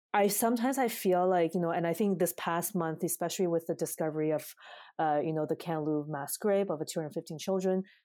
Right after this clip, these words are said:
I often still sense that, um, when it comes to truth and reconciliation, it's often the Indigenous issue. You know, I'm doing air quotes here. And quite frankly, it's an issue that affects all of us,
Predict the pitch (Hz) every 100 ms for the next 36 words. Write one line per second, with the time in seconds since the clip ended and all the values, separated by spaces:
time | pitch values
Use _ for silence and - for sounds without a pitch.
0 | - 180 180 175 190 240 233 - 208 196
1 | - - 180 143 156 - - - 170 156
2 | 160 - - - 156 143 147 156 190 170
3 | 165 175 165 175 - 170 165 151 151 156
4 | 160 151 139 147 233 233 175 - 160 147
5 | - 170 160 - 165 156 165 165 151 -
6 | 156 147 - - 160 _ - 156 143 151
7 | 165 156 156 160 - 151 - 170 139 139
8 | - - - - 180 165 165 - _ _
9 | - 220 202 202 214 262 - 170 151 -
10 | 170 - - 170 160 160 165 - 170 151
11 | - 156 - - 175 202 - 151